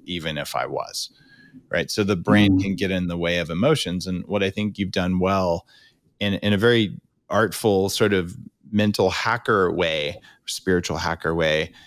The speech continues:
Speaker 1: in your book, you know, How to Be Love, or How to Be Loved, however you want to read it as a title, y-, you've, when someone reads the book, you're getting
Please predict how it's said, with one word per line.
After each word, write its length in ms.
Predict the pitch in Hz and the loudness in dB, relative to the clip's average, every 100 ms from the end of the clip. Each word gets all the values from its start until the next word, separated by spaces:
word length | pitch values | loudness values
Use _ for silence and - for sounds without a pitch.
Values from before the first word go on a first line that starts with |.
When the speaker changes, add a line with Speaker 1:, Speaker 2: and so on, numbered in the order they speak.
| _ _ | _ _
Speaker 1:
in 160 | 110 107 | 0 2
your 80 | 95 | 2
book, 480 | - 196 110 - - | 4 4 4 0 -4
you 100 | 104 | -2
know, 60 | |
How 160 | 92 101 | 0 -2
to 80 | 90 | -2
Be 160 | 90 | -2
Love, 420 | 87 117 104 90 | 2 2 2 0
or 140 | 87 82 | -2 -4
How 160 | - | -6
to 60 | 85 | -4
Be 100 | 82 | -2
Loved, 380 | 85 78 95 - | -2 -4 -6 -10
however 200 | 95 90 | -6 -4
you 80 | 85 | -2
want 120 | 80 | 0
to 40 | |
read 180 | 101 107 | 2 2
it 200 | 85 - _ _ _ _ _ _ _ | 0 -4 _ _ _ _ _ _ _
as 160 | - - | -6 -6
a 80 | 87 | -6
title, 500 | - 127 117 101 - | -2 0 2 0 -2
y-, 160 | - - | -4 -2
you've, 520 | 131 127 120 104 - - | 2 4 4 2 -8 -14
when 220 | - 120 110 | -2 0 2
someone 240 | 123 110 | 4 4
reads 220 | 113 107 | 4 2
the 100 | 98 | 0
book, 400 | 87 156 127 - | 2 4 4 0
you're 180 | 92 110 | -2 -2
getting 680 | 104 123 123 123 113 107 | -2 0 2 2 2 0